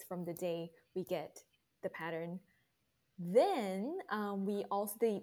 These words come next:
so that's, like, the big thing that we have to work on, which is, like, the garments that we show on the envelope. The second big thing would be the video sew-alongs.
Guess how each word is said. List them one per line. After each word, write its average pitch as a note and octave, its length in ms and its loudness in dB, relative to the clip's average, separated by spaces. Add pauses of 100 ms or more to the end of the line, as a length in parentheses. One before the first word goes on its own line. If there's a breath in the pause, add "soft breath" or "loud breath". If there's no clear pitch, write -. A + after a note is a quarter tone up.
so B3 160 6
that's, B3 300 4
like, F#4 160 4
the A#3 80 6
big G3+ 300 2
thing F#3 280 -2
that E3 140 -2
we G3 80 -2
have F3 140 -2
to F3 80 -4
work E3 220 -2
on, E3 140 -4
which F3 160 -4
is, F3 180 0
like, E3+ 260 -6 (360)
the G3 80 2
garments F#3+ 500 -2
that E3+ 220 -6
we F#3 140 -2
show F3 420 -2
on F3 160 -6
the D#3 120 -10
envelope. G#3+ 440 2 (280 loud breath)
The B3 80 8
second C#4+ 360 2
big B3+ 180 4
thing B3 220 4
would G#3 160 2
be G3 160 0
the F3+ 220 0
video G3 280 4
sew-alongs. C#4+ 640 2